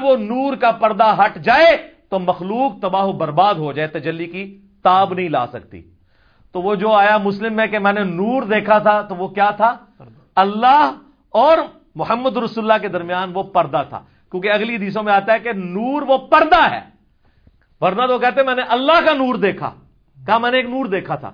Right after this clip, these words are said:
Speaker 1: اور ڈبل فور تھری میں کیا آیا کہ میں اسے کیسے دیکھ سکتا ہوں، وہ تو نور ہے۔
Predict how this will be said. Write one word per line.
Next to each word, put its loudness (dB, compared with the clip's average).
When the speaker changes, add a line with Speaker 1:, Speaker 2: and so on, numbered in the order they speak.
Speaker 1:
اور 2
ڈبل 0
فور -2
تھری -4
میں -2
کیا 2
آیا 4
کہ -8
میں -4
اسے -6
کیسے -4
دیکھ -6
سکتا -12
ہوں، -8
وہ -4
تو -4
نور -2
ہے۔ -4